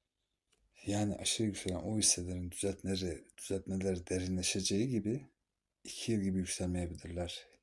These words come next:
Yani günübirlik yükseliş yapar, ardından düşer. Günübirlik tavan yapar, ardından düşer. İki yıl gibi büyük bir yükseliş yapmazlar. Çünkü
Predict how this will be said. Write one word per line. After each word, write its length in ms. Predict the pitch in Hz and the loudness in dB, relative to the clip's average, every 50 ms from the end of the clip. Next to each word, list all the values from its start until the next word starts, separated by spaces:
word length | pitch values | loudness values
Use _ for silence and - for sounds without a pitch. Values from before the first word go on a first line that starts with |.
| _ - | _ -10
Yani 300 | - - - 85 92 92 | -8 -8 -6 -6 -6 -4
günübirlik 560 | - 113 107 95 87 95 87 - - - - | 0 2 2 2 2 2 0 -2 -4 -8 -6
yükseliş 420 | 101 95 - - 95 95 95 - - | -6 -4 -2 -2 0 0 0 0 0
yapar, 480 | 80 - - 87 92 - - - _ _ _ _ _ _ _ _ - | -2 -2 -2 -4 -2 -2 -4 -10 _ _ _ _ _ _ _ _ -2
ardından 540 | 101 95 87 76 78 87 80 78 85 85 87 | 0 0 0 0 -2 -4 -4 -4 -4 -4 -6
düşer. 380 | - - - - - - - - - | -6 -8 -8 -10 -10 -14 -14 -8 -2
Günübirlik 500 | 101 98 98 92 90 87 87 82 - - | 0 0 2 2 0 0 -2 -4 -4 -4
tavan 240 | - 92 92 90 | -2 -2 0 0
yapar, 400 | 82 73 - - - 80 - - - - | -2 -4 -6 -8 -8 -8 -8 -8 -8 -6
ardından 560 | - - - - - 120 - 71 80 85 87 | -6 -6 -6 -6 -12 -14 -12 -10 -10 -10 -8
düşer. 420 | - - - - - - - - _ _ _ _ _ _ _ _ _ - | -8 -8 -8 -8 -8 -8 -10 -10 _ _ _ _ _ _ _ _ _ -20
İki 300 | - - - - - 107 | -18 -12 -8 -2 0 0
yıl 140 | 107 95 - | 0 0 0
gibi 260 | 92 87 90 87 82 | -2 -4 -4 -2 0
büyük 340 | 92 101 104 101 - - - | 2 4 4 2 2 -2 -4
bir 80 | 90 | -4
yükseliş 500 | 87 85 82 - - - 87 87 - - | -2 -2 -4 -4 -4 -4 -2 -2 -2 -4
yapmazlar. 680 | 82 80 - - 80 80 80 82 80 80 - - - _ _ _ _ | -4 -6 -8 -8 -8 -8 -6 -6 -8 -8 -8 -10 -12 _ _ _ _
Çünkü 500 | - - 98 101 - - 90 80 73 - | -8 -2 -2 -2 -2 -2 -4 -6 -6 -8